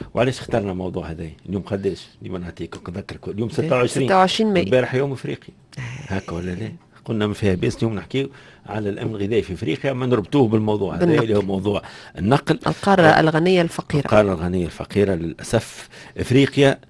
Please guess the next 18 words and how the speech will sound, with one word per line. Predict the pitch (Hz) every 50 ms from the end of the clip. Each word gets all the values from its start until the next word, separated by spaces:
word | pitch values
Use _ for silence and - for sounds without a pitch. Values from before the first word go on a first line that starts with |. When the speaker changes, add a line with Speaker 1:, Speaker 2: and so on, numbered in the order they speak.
| - - - _ -
Speaker 1:
تعرف | 120 117 113 101 92 - 107
اللي، | 95 95 98 98 95 92 95 95
آه، | 92 90 92 92 92 95 95 95 92 90 92 -
عدد | 82 80 78 110 98 92 - - - 92
العباد | 90 80 90 101 131 113 95 85 - - - -
اللي، | 85 92 90 87 82 80 82 82
آه، | - - - - - - - - - - - - - - -
آه، | - - - 50 50 - - - 50 50 50 - - - 82 - - _ -
تعاني | - 135 147 131 104 90 87 - - - - - _ _ _ _ _ _
في | _ - -
قلة | - - 110 92 85 -
الأمن | 95 - 107 101 98 87
الغذائي، | 71 85 87 90 110 113 92 92 110 107 - - - - - - - _ -
آه، | - 95 95 92 92 92 85
زاد | 82 90 95 123 131 139 135 131 - - - _ _ _ _ _ _ _ _ _ _ _ _ _ _ _ _ _
بستين | - - 139 135 - - 147 127 104
في | - 92
المية | 90 92 101 113 123 143 160 -